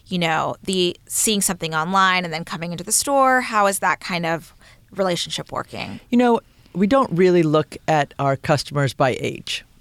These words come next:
Speaker 2: We really just look at them as they're women and men who love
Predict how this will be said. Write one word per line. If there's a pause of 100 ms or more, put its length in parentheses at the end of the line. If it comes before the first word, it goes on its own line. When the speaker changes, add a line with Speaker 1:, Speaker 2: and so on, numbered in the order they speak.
(200)
Speaker 2:
We
really
just
look
at
them
as (360)
they're
women
and
men
who
love